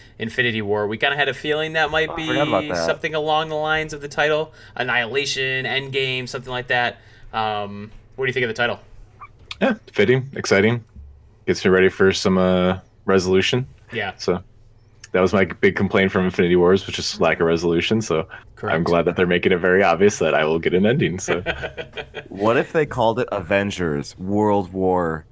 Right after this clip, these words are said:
Speaker 2: Ten? Because <laughs> it's so serious that <laughs> it's like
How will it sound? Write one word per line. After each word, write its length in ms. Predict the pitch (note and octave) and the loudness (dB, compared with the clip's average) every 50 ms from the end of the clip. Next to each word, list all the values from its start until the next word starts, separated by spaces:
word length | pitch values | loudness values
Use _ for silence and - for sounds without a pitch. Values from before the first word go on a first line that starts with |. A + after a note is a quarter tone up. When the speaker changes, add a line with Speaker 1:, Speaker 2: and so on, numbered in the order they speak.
| - - - | -20 -16 -12
Speaker 2:
Ten? 680 | - - - G#2 G2+ G#2+ G#2+ G#2 G2 F2 D#2 C#2+ C2 - - - - - - - - | -10 -4 -2 0 2 2 2 2 0 0 -4 -6 -8 -10 -12 -16 -18 -20 -20 -8 -4
Because 560 | B2 A#2+ - - D3 C3 - E3+ F3+ F#3+ G3 | -4 -4 -2 0 2 2 4 4 4 4 2
<laughs> 60 | B3+ | 0
it's 200 | B3 B3+ - - | 0 0 0 0
so 320 | - G#3 F#3+ E3+ F3 F#3 | 2 4 4 4 4 4
serious 680 | G3+ - - - D3 C#3+ C#3+ D#3 E3+ F3+ F#3+ G#3 G3 - | 0 -4 -6 -4 0 0 2 2 2 2 0 -2 -4 -6
that 460 | - C#3+ D#3 C#3+ C3+ C#3 C#3 C3 - - _ _ - - - - F4 E4 - - | -6 -2 2 4 4 4 4 2 -2 -8 _ _ -16 -14 -14 -6 -6 0 2 2
<laughs> 1300 | G4 D#5 D#5+ - - - - - - - B3+ - - - - G4+ G#4 F#4 - - F#4 D#4 D#4 C#4+ D#4+ - - _ _ _ _ _ _ | 2 4 2 0 2 2 0 0 0 0 0 0 0 2 2 4 4 4 2 -2 -4 -4 -2 -4 -6 -8 -14 _ _ _ _ _ _
it's 260 | - - - - - | -6 -6 -2 -2 0
like 400 | - C4+ C4+ A#3+ - - - - | 2 4 2 2 2 -2 -8 -20